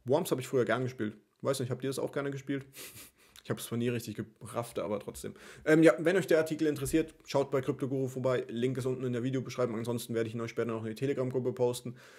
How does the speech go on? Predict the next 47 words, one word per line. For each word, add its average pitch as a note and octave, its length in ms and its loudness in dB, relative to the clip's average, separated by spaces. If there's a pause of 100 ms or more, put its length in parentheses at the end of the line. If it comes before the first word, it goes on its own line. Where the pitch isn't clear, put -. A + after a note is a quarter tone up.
(340)
So, C#3 300 6
was C3+ 160 2
ist D#3+ 160 2
dann C#3 140 2
heute C#3+ 240 4
noch D#3+ 160 -2
geplant? D#3 440 0
Ähm, C#3 280 2
um C#3 380 0 (120)
vierzehn E3+ 400 0
Uhr D3+ 300 0
kommt C3 180 -2
das A#2+ 80 -8
Prime C3 260 -2
X B2+ 140 -2
B B2+ 80 -4
T D3 220 -2
Video, C#3+ 260 2
Copy C3+ 340 -2
Trading C3+ 380 0
Video, C3+ 300 0 (160)
also A2+ 360 -2 (320)
Copy A#2+ 220 -6
Trading A#2+ 400 0
erklären, A#2+ 560 -2 (120)
Co-, C3 300 -4 (120)
Co-Vesting B2+ 840 0
nennt A#2 200 -2
sich B2 120 -6
das A#2 140 -4
Ganze. A#2 340 -2 (380)
Kommt D3 180 4
dann D3 120 8
um C3+ 80 0
vierzehn C#3+ 320 0
Uhr, C#3 160 2
dann C3 160 -2
kommt C3+ 160 -2
noch A#2+ 100 -2
ein B2+ 80 -2
Video B2+ 220 2
mit A#2+ 160 0
der A2+ 60 0
Krypto-Eule, C3 720 0
könnt B2 180 -2
ihr F2+ 40 0
auch, A#2 120 0